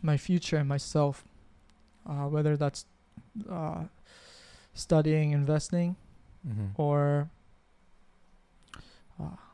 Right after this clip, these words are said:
Speaker 1: I don't know, like,
Speaker 2: Yeah.
Speaker 1: Twelve
Speaker 2: And
Speaker 1: Rules for Life, the book.
Speaker 2: Yeah, so Josh has been reading, like, pretty crazy lately, and he's mentioned them a lot, um, in our podcast, so you guys should actually note them.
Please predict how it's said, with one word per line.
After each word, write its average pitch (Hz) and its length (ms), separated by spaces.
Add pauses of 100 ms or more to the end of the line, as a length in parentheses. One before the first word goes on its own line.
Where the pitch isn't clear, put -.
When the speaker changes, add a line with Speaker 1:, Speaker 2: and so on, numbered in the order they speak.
(720)
Speaker 1:
I 143 120
don't 131 140
know, 131 140
like, 127 240
Speaker 2:
Yeah. 101 240 (280)
Speaker 1:
Twelve 113 200
Speaker 2:
And 110 100
Speaker 1:
Rules 101 220
for 147 180
Life, 139 340 (840)
the 143 80
book. 139 340 (420)
Speaker 2:
Yeah, 117 360
so 98 560 (260)
Josh 110 320
has 110 160
been 98 560 (100)
reading, 104 360
like, 95 160
pretty 95 180
crazy 98 420
lately, 95 440 (240)
and 107 100
he's 127 220
mentioned 135 400
them 101 200
a 95 80
lot, 95 420 (200)
um, 92 440
in 95 100
our 90 40
podcast, 101 520
so 95 340 (580)
you 113 160
guys 113 180
should 120 100
actually 120 320
note 104 260
them. 156 240